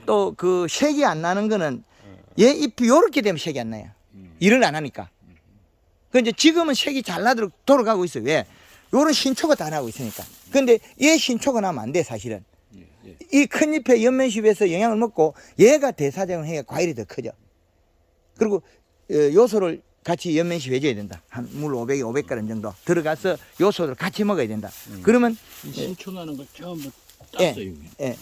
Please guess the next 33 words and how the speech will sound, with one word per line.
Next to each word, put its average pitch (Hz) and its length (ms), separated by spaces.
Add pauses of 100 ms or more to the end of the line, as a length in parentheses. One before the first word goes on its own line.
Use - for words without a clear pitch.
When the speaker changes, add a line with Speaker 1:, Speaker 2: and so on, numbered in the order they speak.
(180)
Speaker 1:
신초 240 380
이게 262 220
전다 202 380
지금 190 280 (340)
Speaker 2:
음. - 180
Speaker 1:
이제 208 100
시원해진, 240 640 (280)
Speaker 2:
음. 90 180 (180)
Speaker 1:
시원해진이 247 520
나오는 120 260
게 113 80
시월 277 240
달에 156 160
나온 104 200
거예요. 95 220
Speaker 2:
음. 95 480 (400)
예. 135 60
Speaker 1:
시월 156 220
달. 104 160 (220)
Speaker 2:
다 139 140
땄어요. 147 500
Speaker 1:
예, 135 140 (140)
시월 294 340
달에 190 220
나오고 131 280
있대. 110 200 (720)
따도 392 300
나와요. 117 480 (180)
Speaker 2:
음. 92 160 (180)
따도 196 320
또 190 140
나오네. 90 240 (160)
Speaker 1:
예, 147 180